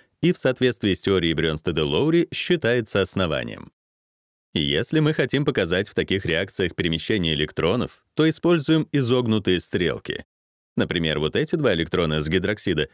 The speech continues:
заберет себе кислотный протон уксусной кислоты. Вот такой изогнутой стрелкой я показываю это перемещение.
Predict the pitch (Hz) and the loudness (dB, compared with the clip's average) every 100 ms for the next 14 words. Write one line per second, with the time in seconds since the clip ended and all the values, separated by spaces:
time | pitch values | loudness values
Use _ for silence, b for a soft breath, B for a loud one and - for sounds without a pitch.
0 | b 123 143 156 160 156 123 123 - 110 | b -2 0 2 0 0 0 0 0 0
1 | 113 110 110 95 - 85 87 92 - 120 | 2 0 2 -2 0 -2 0 -2 -2 -2
2 | 104 101 - 92 87 92 - 85 78 50 | 0 -2 0 -2 0 -2 -2 -2 -2 -6
3 | - _ _ _ _ - 71 73 - 160 | -8 _ _ _ _ -4 0 0 0 0
4 | 175 170 143 151 120 90 78 - 160 160 | 2 2 2 2 2 0 -2 -2 0 0
5 | 170 127 147 143 110 123 113 110 - 135 | 0 0 0 0 0 0 2 2 0 -2
6 | 120 101 85 80 - - 60 - - | 0 0 0 0 -2 -4 -4 -6 -14